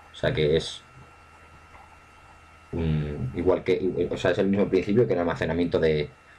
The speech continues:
de sales, de tanque de sales, pero obviamente en vez de tener un tanque de gran tonelaje de, lleno de sales calientes, lo que tiene son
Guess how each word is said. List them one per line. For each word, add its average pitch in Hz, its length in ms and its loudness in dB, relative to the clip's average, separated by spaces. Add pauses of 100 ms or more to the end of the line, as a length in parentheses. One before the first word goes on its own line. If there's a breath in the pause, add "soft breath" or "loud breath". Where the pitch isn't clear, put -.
de 87 180 0
sales, 76 560 -4
de 85 160 -6
tanque 80 240 -2
de 76 60 0
sales, 71 360 -4
pero 80 220 2
obviamente 95 580 0 (560 loud breath)
en 90 100 -4
vez 90 100 0
de 87 60 -4
tener 92 160 -2
un 92 100 0
tanque 98 400 -2 (280 loud breath)
de 90 180 2
gran 98 240 0
tonelaje 101 440 2
de, 98 260 0
lleno 98 200 4
de 95 80 4
sales 98 420 -2
calientes, 117 600 0
lo 98 100 2
que 90 80 0
tiene 90 200 2
son 92 340 -2